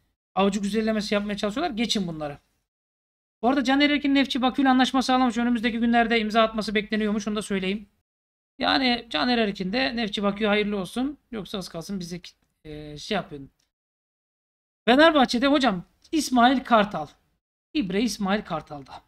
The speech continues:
Görüşmeler İsmail Kartal'da. Yani artık teknik direktörlük konusu netleşti gibi oldu.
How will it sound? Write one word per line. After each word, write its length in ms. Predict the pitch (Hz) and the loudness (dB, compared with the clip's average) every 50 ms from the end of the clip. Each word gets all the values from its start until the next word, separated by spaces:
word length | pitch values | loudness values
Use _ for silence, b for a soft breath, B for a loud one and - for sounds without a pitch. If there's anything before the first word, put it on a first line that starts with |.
| _ _ _ _ _ - | _ _ _ _ _ -2
Görüşmeler 460 | 269 302 247 202 - 202 196 214 220 | -2 0 0 0 -2 -2 0 0 0
İsmail 380 | 202 208 - 170 151 165 190 | 0 -2 -6 -8 -6 -6 -6
Kartal'da. 520 | 185 - 170 143 139 _ - 135 131 - _ _ _ _ _ _ _ _ | -6 -8 -10 -12 -12 _ -16 -18 -18 -20 _ _ _ _ _ _ _ _
Yani 180 | - 254 220 202 | 0 0 0 0
artık 360 | - 269 294 262 - 247 - - | -2 -4 -4 -4 -4 -6 -4 -2
teknik 320 | 254 247 247 262 233 - | -2 -2 -2 -2 -2 0
direktörlük 360 | 254 240 240 - 233 220 - | 0 0 0 0 -2 -2 -2
konusu 440 | - 220 208 202 - 247 226 196 196 | -2 -2 -2 -2 -2 -2 0 0 2
netleşti 1000 | 214 226 220 220 - - - - _ _ - 196 214 220 196 - - - 240 208 | 2 2 2 0 -4 -12 -14 -16 _ _ 2 4 4 6 6 4 2 2 0 -2
gibi 260 | 190 202 170 170 160 | 0 -2 -4 -6 -8
oldu. 580 | 160 - 208 196 180 175 170 170 170 190 202 | -8 -6 -4 -4 -4 -4 -4 -4 -6 -6 -8